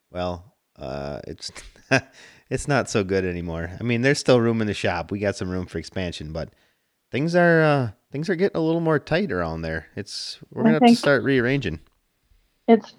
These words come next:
Speaker 2: those are the famous last words.
Speaker 1: I told her at some point, it's, you just have to say, "This is big enough," and it has to be okay, 'cause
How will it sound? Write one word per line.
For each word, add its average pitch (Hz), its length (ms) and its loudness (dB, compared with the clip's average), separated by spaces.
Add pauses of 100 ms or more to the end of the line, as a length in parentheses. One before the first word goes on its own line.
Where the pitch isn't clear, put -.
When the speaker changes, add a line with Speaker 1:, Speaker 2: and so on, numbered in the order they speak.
(120)
Speaker 2:
those 220 200 12
are 220 100 10
the 208 100 8
famous 190 440 4
last 147 320 8
words. 165 440 4 (500)
Speaker 1:
I 135 80 -2
told 202 240 2
her 170 80 6
at 123 140 6
some 175 180 4
point, 127 360 2 (100)
it's, - 380 -8 (120)
you 107 160 -2
just 120 200 -2
have 113 160 0
to 98 100 -8
say, 107 240 0
"This 98 260 -4
is 92 80 -10
big 98 220 -2
enough," 95 340 -4
and 80 100 -10
it 80 60 -10
has 87 220 -6
to - 100 -10
be 90 160 -6
okay, 82 400 -4
'cause - 340 -12